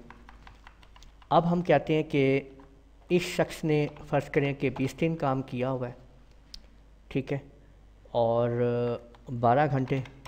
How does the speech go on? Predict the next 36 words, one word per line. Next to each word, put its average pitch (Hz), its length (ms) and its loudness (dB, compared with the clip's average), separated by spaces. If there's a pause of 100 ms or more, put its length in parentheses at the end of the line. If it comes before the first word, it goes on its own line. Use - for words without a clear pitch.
(360)
पे 127 60 -2
हम 127 140 -2
हिसाब 120 340 -4
लगा 117 220 0
लेते 113 300 -6
हैं। 117 100 -12 (240)
ठीक - 180 -8
है, 135 80 -8 (1040)
और 120 280 0 (240)
अब 147 100 4
हम 160 180 2
कहते 143 340 2
हैं 135 140 0
कि 139 160 2
इसने 131 320 0 (920)
तीस 139 240 -2
दिन 139 200 0
काम 131 280 0
किया 123 320 0
है, 123 320 -2 (680)
बारह 120 300 2
दिन 131 220 0
काम 127 300 0
किया 123 320 -2
है, 123 100 0
पन्द्रह 123 360 0
दिन 131 220 -4
काम 123 300 0
किया 120 320 -2
है, 120 100 0 (120)
तीस 135 280 -4
दिन 135 200 0
काम 123 300 0
किया 117 320 -4
है, 120 120 2 (320)
बाईस 131 280 2